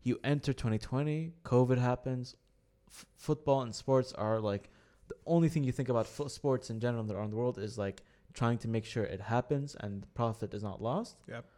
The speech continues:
Speaker 1: And now it's back to normalcy, so then the takeover happens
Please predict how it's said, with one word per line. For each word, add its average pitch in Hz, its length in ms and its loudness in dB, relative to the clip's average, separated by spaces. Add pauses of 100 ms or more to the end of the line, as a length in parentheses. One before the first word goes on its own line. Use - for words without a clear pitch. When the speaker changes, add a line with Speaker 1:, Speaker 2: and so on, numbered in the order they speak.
(380)
Speaker 1:
And 117 140 0
now 123 220 6
it's 110 180 -2
back 117 220 2
to 110 100 -2
normalcy, 135 500 4
so 117 160 -4
then 110 160 -2
the 107 80 -4
takeover 101 520 -4 (120)
happens 104 340 -8